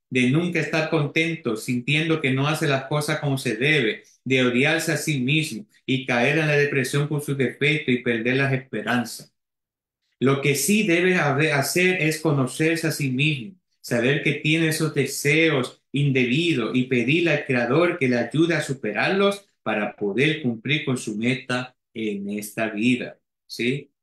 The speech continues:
Quien tie-, quien todo el tiempo se siente confundido al ver que su mala inclinación lo lleva a desear y hacer cosas malas e indebidas,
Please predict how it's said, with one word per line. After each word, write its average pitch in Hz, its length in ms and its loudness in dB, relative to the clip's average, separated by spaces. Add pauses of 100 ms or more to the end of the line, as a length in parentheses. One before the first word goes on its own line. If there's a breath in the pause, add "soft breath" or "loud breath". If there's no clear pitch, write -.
(100)
Quien 135 280 0
tie-, 180 360 2
quien 135 320 0
todo 196 320 4
el 165 160 0
tiempo 175 400 0
se 151 160 0
siente 180 420 0
confundido 147 920 0 (240 soft breath)
al 107 200 0
ver 147 200 2
que 170 120 0
su 156 160 -2
mala 156 200 2
inclinación 156 640 0
lo 123 160 2
lleva 147 420 0
a 120 60 0
desear 120 580 0
y 139 60 2
hacer 143 320 -2
cosas 156 400 -2
malas 151 300 0
e 135 60 2
indebidas, 117 760 0